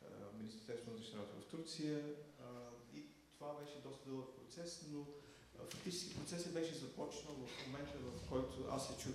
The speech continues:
тази история. А, което е много интересно, че аз не бях свидетел на това. Аз в, по това време, а, служих в, а, в касарната, бях тук в България. А,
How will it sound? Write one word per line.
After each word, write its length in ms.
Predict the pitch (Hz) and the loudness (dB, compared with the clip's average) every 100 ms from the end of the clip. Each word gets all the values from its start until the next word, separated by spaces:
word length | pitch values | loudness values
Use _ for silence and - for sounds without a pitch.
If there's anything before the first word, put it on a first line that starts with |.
| - | 2
тази 240 | 113 110 | 2 2
история. 480 | 110 - 117 113 127 - - - - - - | 0 4 6 6 4 2 -4 -6 -4 -4 0
А, 340 | - - - 123 - - | 4 6 8 6 2 4
което 160 | 160 170 | 6 8
е 40 | |
много 180 | 175 175 | 8 6
интересно, 460 | 170 165 165 151 135 | 8 8 8 4 2
че 200 | - - | 0 2
аз 200 | 156 151 | 2 6
не 60 | |
бях 180 | 147 147 | 6 6
свидетел 440 | - 120 151 - | 2 2 2 0
на 160 | 95 95 - | -2 -4 -4
това. 240 | 101 98 113 | -4 -2 0
Аз 520 | 135 - - - 127 117 | 2 2 -2 -2 -4 -4
в, 200 | 113 117 | -4 -6
по 60 | |
това 200 | - 127 | 2 4
време, 520 | 123 127 131 127 127 123 113 113 110 | 6 4 6 4 2 0 -2 0 0
а, 40 | 110 | 0
служих 360 | - 117 113 - | -2 -2 -4 -4
в, 60 | 104 - - - - | -6 -6 -8 -8 -6
а, 40 | 82 - - - | -4 -4 -6 -6
в 100 | - | -6
касарната, 460 | - 120 131 131 | -2 2 2 0
бях 140 | 131 127 - | -2 -2 -2
тук 100 | - | -6
в 180 | 120 120 | -4 -4
България. 500 | 120 123 123 123 123 - - - - - | 0 2 2 2 0 -6 -12 -12 -12 -4
А, 320 | 110 110 | 0 2